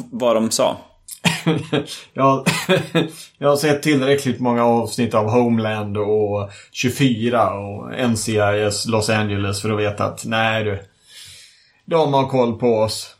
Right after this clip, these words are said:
Speaker 2: Och det finns, det
Speaker 1: Mm.
Speaker 2: finns en kamera där uppe i himlen, va, som kan se ner till li-, minsta lilla häftstift som ligger här på gatan. Så att
Speaker 1: Mm.
Speaker 2: det är därför jag
Speaker 1: Och reflektionen då vidare till nummerplåten.
Speaker 2: Ja, exakt, exakt. Nej.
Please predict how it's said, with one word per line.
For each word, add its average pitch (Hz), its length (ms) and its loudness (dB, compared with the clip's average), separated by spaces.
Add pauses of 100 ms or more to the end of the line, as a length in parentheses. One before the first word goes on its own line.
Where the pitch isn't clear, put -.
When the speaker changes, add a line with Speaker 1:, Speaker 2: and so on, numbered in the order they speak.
(140)
Speaker 2:
Och 123 160 -4
det 127 180 4
finns, 123 260 0
det 160 120 -4
Speaker 1:
Mm. 147 120 2
Speaker 2:
finns 147 120 0
en 143 100 0
kamera 135 400 4
där 127 140 4
uppe 123 260 2
i 117 100 4
himlen, 117 400 2
va, 110 160 2
som 110 220 -2
kan 110 200 0
se 120 300 0
ner 117 280 0
till 117 220 0
li-, 131 360 0
minsta 131 500 0
lilla 117 260 2
häftstift 123 760 0
som 110 160 0
ligger 104 220 0
här 98 140 0
på 113 100 -4
gatan. 98 480 -4
Så - 100 -10
att - 160 -10 (480)
Speaker 1:
Mm. 104 240 2 (420)
Speaker 2:
det 131 80 0
är 135 40 0
därför 127 300 0
jag 120 120 2
Speaker 1:
Och 120 60 2
reflektionen 120 760 0
då 110 140 2
vidare 104 360 2
till 107 160 -4
nummerplåten. 104 580 0
Speaker 2:
Ja, 185 280 2
exakt, 147 600 -2
exakt. 107 500 -4 (640)
Nej. 110 200 2